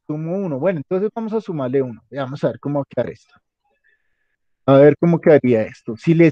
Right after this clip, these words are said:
sumo uno a este por acá, si le sumo uno a esto, ¿cierto? Entonces, ¿qué va pasando? Aquí, cero, este es cero,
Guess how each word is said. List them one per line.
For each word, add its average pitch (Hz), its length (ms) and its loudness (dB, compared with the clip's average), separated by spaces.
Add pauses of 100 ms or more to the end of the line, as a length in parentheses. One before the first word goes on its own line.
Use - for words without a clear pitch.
sumo 302 320 0
uno 143 420 0 (640)
a 165 200 2
este 151 360 0
por 185 180 -2
acá, 175 300 2 (340)
si - 220 -10
le 135 140 -2
sumo 214 260 -8
uno 185 220 -4
a 160 100 -4
esto, 135 340 -10 (360)
¿cierto? 175 420 -12 (800)
Entonces, 165 500 -6
¿qué 170 140 -2
va 151 160 2
pasando? 160 540 -6 (2000)
Aquí, 139 480 -2 (640)
cero, 277 560 4 (420)
este 202 240 -8
es - 100 -10
cero, 156 280 -4